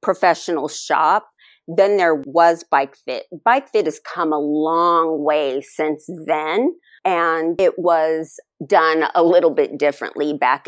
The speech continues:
in the day, <laughs> as it were. And I ended up getting involved with bike racing. I became an official. And eventually I was offered a position as the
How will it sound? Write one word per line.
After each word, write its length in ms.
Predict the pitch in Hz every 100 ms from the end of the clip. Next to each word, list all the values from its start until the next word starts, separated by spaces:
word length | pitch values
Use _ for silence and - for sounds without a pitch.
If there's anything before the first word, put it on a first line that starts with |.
| -
in 240 | 196 180 160
the 80 |
day, 480 | 165 143 143 - 170 - - -
<laughs> 540 | 403 415 349 - -
as 240 | 233 185
it 100 | 175
were. 400 | 139 165 156 156 _ - - _ _ -
And 400 | 170 160 165 165 -
I 260 | 175 180 -
ended 320 | 180 190 180
up 140 | 165 165
getting 460 | 156 170 175 170 170 -
involved 680 | 165 170 160 147 156 160 156
with 220 | 165 160 -
bike 240 | 143 -
racing. 520 | 151 156 - 156 160 147
I 80 |
became 380 | 117 139 196 151
an 120 | 135
official. 840 | 104 - 233 220 - 185 185 185 185 - _ _ _ -
And 560 | 175 175 170 175 175 180
eventually 720 | 170 185 254 - 214 196 175
I 160 | 165
was 180 | 170 170
offered 500 | 147 156 160 - 160
a 60 | 156
position 960 | 170 143 160 160 - 165 165 165 165 - -
as 540 | 165 156 151 156 156 -
the 540 | 151 143 143 143 143